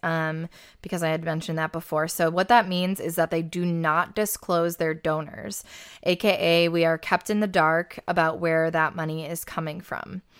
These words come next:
This increased drastically right after Citizens United, though this hidden spending was already prevalent before the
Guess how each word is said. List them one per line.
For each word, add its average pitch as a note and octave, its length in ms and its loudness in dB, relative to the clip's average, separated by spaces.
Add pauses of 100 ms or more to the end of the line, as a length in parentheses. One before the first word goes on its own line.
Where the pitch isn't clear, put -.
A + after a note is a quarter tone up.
(380)
This F#3+ 560 2
increased G3 560 -2
drastically F3 960 0
right E3 240 0
after E3 300 -4
Citizens E3+ 520 -6
United, E3 600 -8 (540)
though F3+ 160 4
this F#3 280 2
hidden G#3 340 0
spending F3 460 0
was E3 240 0
already F#3+ 380 4
prevalent E3 480 -2
before D#3+ 520 -2
the D#3+ 280 -4